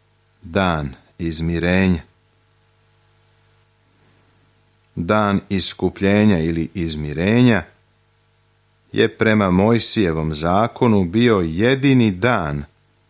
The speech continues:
kada je Izrael trebalo da tuguje.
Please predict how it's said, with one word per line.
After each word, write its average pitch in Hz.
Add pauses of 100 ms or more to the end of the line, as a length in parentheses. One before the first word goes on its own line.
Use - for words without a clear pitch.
(540)
kada 98
je 82
Izrael 113 (520)
trebalo 87
da 80 (180)
tuguje. 98